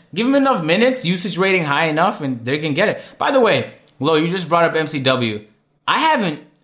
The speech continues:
heard or seen of him in a while. I'm not gonna lie to you, bro. Uh, maybe the occasional game. I'm looking at his stats, Lo. His rookie year, sixteen point seven points per game. It dropped to fourteen, then eleven,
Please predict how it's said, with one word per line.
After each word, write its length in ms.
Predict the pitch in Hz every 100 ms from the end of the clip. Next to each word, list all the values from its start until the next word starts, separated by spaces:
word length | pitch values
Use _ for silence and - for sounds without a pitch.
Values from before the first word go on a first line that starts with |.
| _ -
heard 280 | 165 214 220
or 80 | 156
seen 340 | - 180 190
of 80 | 143
him 140 | 143
in 100 | 123
a 60 | 110
while. 400 | 135 123 98 - _ _ _ -
I'm 80 | 170
not 160 | 190
gonna 120 | 156 143
lie 100 | 127
to 140 | -
you, 140 | 123 107
bro. 160 | 107 98 _ _ _
Uh, 60 | 123 131 135 139
maybe 420 | 220 226 170 156
the 100 | 175
occasional 540 | 180 220 208 208 202
game. 400 | 180 220 240 233 - _ - _ _ _ -
I'm 140 | 302
looking 280 | 320 233 214
at 120 | 170
his 220 | 165 139
stats, 420 | - 202 262 - 302
Lo. 440 | 302 339 311 - _ _ _ _ -
His 220 | 214 180
rookie 280 | 262 294 277
year, 500 | 262 233 240 233 - _ _ _ _ _ _ -
sixteen 640 | - - 220 - 240 233
point 240 | 226 208 175
seven 300 | 185 175 165
points 260 | 156 147
per 120 | -
game. 280 | 123 117 107 - _ _ _ _ -
It 140 | 135
dropped 260 | 127 185 180
to 60 | -
fourteen, 640 | - 165 156 - 107 92 _ _ _ _ _
then 160 | 135 170
eleven, 460 | 156 143 110 98